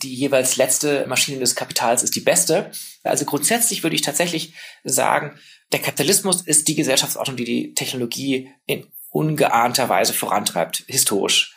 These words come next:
Und umgekehrt. Also die befruchten sich gegenseitig. Das ist vielleicht eines der wesentlichen, hm, Kennzeichen des Kapitalismus. Der Kapitalismus verändert sich, wächst, reagiert auf technologische Veränderungen und, ähm,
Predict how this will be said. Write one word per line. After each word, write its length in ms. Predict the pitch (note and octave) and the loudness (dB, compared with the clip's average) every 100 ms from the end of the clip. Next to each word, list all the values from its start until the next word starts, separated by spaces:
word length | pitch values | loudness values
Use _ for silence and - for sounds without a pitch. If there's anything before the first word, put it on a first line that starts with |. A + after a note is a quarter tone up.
| _ | _
Und 200 | - F3 | 2 2
umgekehrt. 520 | E3+ E3+ D3 - C2+ - | 4 2 0 -2 -4 -4
Also 160 | A2 | -4
die 100 | - | -4
befruchten 480 | - C3 F3 F3 - | -2 0 2 0 -2
sich 160 | A#2 - | -2 -2
gegenseitig. 340 | B2+ A2+ G#2 | -2 -2 0
Das 160 | A2+ G#2+ | 0 0
ist 80 | |
vielleicht 220 | - A#2 - | 0 -4 -2
eines 200 | G#2 - | -2 0
der 140 | G#2+ | 2
wesentlichen, 480 | B2 B2 A#2 A2+ - - - - - | 0 0 -4 -8 -10 -16 -16 -16 -10
hm, 180 | C#3 - | -8 -2
Kennzeichen 400 | D3+ F3 B2+ G2 | 0 2 0 0
des 120 | - | -4
Kapitalismus. 420 | - - - - | -4 -6 -6 -4
Der 100 | G2 | -4
Kapitalismus 580 | - A#2 B2+ C#3+ C3+ - - - - - _ - | -2 0 0 2 2 0 -4 -16 -18 -20 _ -8
verändert 560 | - D3 - E3+ E3+ - | -2 -2 0 2 2 2
sich, 360 | D3 C#3 - | 0 -2 -4
wächst, 640 | - - C3 - - - - | -4 0 0 2 2 2 -2
reagiert 720 | B2 C#3+ B2 - C#3 C3+ - | 0 0 0 -2 -2 0 0
auf 180 | G#2+ - | 0 0
technologische 460 | B2+ A#2+ A#2 A#2 | -4 -6 -4 -4
Veränderungen 600 | - - A2 A#2+ G#2+ G#2+ G#2+ | -4 -4 -2 -2 -2 -2 -6
und, 280 | G#2+ - - | -8 -8 -4
ähm, 320 | G#2+ G2+ F#2+ | -4 -6 -12